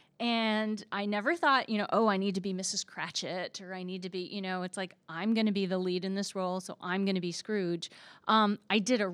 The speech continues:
knockout job as Ebenezer, um, in my audition, but at the end of the day, the gender biases were, s-, you know,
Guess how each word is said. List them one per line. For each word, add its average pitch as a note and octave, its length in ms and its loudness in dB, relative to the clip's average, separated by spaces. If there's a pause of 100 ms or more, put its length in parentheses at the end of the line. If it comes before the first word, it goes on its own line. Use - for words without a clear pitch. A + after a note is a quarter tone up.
knockout G3+ 800 4
job F3+ 640 2
as F3 480 -2
Ebenezer, F3+ 920 -2
um, F3+ 240 0
in G3+ 160 0
my G3 200 4
audition, F#3 500 2
but F#3 80 2
at F3+ 80 -2
the F#3+ 140 -2
end G3 160 0
of G3+ 40 -6
the G#3+ 100 0
day, F3 440 0
the F3 140 -6
gender F#3 500 0
biases F3+ 680 0
were, F3+ 100 -2
s-, - 280 -6
you F#3+ 120 -6
know, E3+ 220 -6